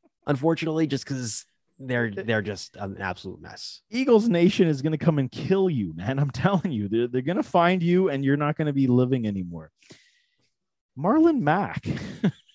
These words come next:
Speaker 1: <laughs> Marlon Mack.
Speaker 2: Nope.
Speaker 1: He's
Speaker 2: Nope.
Speaker 1: done?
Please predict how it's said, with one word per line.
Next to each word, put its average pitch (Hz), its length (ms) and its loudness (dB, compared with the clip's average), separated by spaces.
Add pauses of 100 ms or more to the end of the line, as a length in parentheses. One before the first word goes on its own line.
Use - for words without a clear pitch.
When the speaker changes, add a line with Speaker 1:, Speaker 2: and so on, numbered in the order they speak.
Speaker 1:
<laughs> - 880 -14
Marlon 277 520 6
Mack. 233 340 6
Speaker 2:
Nope. 160 100 4 (600)
Speaker 1:
He's 117 80 0
Speaker 2:
Nope. 107 120 6
Speaker 1:
done? 233 320 6